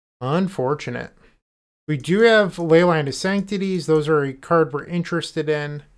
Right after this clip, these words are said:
Boseiju, who shelters all, can get out of her deck. We'll bring in extra copies of Gemstone Caverns. You probably take out Thoughtseize versus the Burn deck. Let's try out this. Game number two, we're on the play.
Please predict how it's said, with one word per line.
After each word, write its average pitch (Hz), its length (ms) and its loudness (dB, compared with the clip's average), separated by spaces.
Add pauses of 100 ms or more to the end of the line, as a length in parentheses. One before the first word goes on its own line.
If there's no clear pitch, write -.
(640)
Boseiju, 214 500 0
who 180 140 0
shelters 170 420 0
all, 151 160 2
can 156 160 -2
get 143 160 0
out 143 140 2
of 139 100 2
her 143 100 2
deck. 135 300 -2
We'll 151 80 2
bring 156 240 2
in 151 100 0
extra 147 300 -6
copies 143 380 -4
of 127 100 -10
Gemstone 127 480 -6
Caverns. 123 880 -10 (720)
You 165 80 -2
probably 240 480 0
take 165 240 0
out 147 220 2
Thoughtseize 139 760 -6
versus 135 440 -8
the 135 80 -4
Burn 127 280 -6
deck. 151 520 -6 (520)
Let's 180 200 -8
try 131 320 0
out 113 240 -6
this. - 640 -12 (720)
Game 160 160 2
number 143 200 2
two, 185 320 0
we're 156 200 4
on 139 160 0
the 123 80 -4
play. 139 560 -2